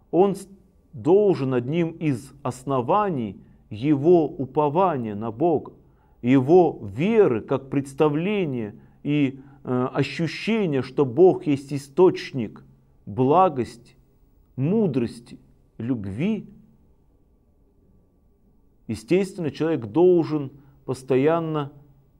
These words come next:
помнить среди скорбных обстоятельств, что вот эти скорбные обстоятельства и эти трудности есть энергия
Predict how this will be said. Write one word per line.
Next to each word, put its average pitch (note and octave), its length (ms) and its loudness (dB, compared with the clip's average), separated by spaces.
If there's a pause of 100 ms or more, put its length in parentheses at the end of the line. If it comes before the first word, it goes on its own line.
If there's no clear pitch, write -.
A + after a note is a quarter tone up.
(460)
помнить F3+ 640 2 (800)
среди C3+ 360 -2
скорбных C3+ 680 0
обстоятельств, B2+ 760 -2
что - 220 0
вот C3+ 260 0
эти F#3+ 360 8
скорбные A#2+ 720 -2
обстоятельства B2 840 -6 (400)
и C3 80 0
эти C#3+ 260 4
трудности C#3 920 -4 (540)
есть A#2+ 600 -2
энергия B2 760 -2